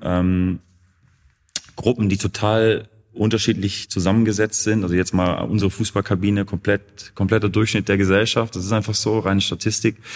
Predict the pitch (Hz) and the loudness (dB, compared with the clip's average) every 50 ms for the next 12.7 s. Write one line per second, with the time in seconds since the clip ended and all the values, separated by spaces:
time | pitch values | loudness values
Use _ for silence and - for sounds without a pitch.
0 | - - - - - - - _ _ - 95 95 92 92 92 - - 95 90 90 | -12 -12 -12 -14 -14 -16 -18 _ _ 0 2 4 4 4 2 2 0 2 2 4
1 | 90 90 92 90 - - - _ _ - - - _ _ _ _ _ _ _ _ | 2 2 0 -2 -4 -12 -20 _ _ -20 -20 -20 _ _ _ _ _ _ _ _
2 | - 87 87 87 95 104 110 110 - - 107 87 90 92 95 95 - 101 98 95 | 0 2 4 4 4 4 4 2 2 2 2 4 4 4 2 2 2 2 0 0
3 | 92 - - - - - - - 98 87 98 95 90 - 98 95 104 101 - - | 0 -4 -8 -16 -16 -8 -4 -4 -2 0 2 0 0 0 0 0 0 -2 -2 0
4 | 92 95 90 82 95 104 101 98 85 82 87 87 - 82 - - - - - - | 0 0 2 4 2 2 4 4 2 2 2 0 -2 -4 -6 -10 -12 -14 -16 -18
5 | _ _ _ - - 82 92 87 - - 104 110 110 104 - 101 98 87 92 87 | _ _ _ -8 -4 -2 -2 0 0 2 2 2 2 0 0 0 0 2 2 2
6 | 82 82 78 92 95 110 113 - - 85 85 82 - - - - _ _ _ - | 2 2 4 4 4 4 2 0 0 -2 -2 -2 -4 -10 -14 -16 _ _ _ -6
7 | 78 69 82 85 80 82 90 92 87 87 85 - 85 82 80 80 76 80 - - | -4 -2 0 0 0 2 2 2 2 0 0 0 0 2 2 0 0 -4 -10 -16
8 | - _ _ - 76 76 73 69 - - - - 78 87 87 87 82 - 90 90 | -20 _ _ -10 -8 -8 -8 -8 -10 -10 -10 -10 -8 -6 -4 -4 -2 -2 -2 0
9 | 85 85 87 85 - 90 - - 92 90 92 95 92 90 - - - - - - | 0 2 0 0 0 -2 -2 0 2 4 4 4 2 0 -2 -8 -18 -20 -18 -20
10 | - - _ - 85 85 85 87 87 90 - - - 87 90 90 90 87 - - | -20 -20 _ -4 0 2 4 4 4 4 2 2 2 4 4 4 4 2 2 2
11 | 90 87 87 87 87 85 85 85 85 85 87 85 - - - 87 87 87 87 82 | 4 4 6 4 4 6 6 6 6 6 4 2 0 0 2 4 4 4 4 4
12 | 82 82 78 64 - - - - 85 80 78 78 - 50 | 2 2 2 0 -2 -2 -2 0 0 0 0 -2 -2 -6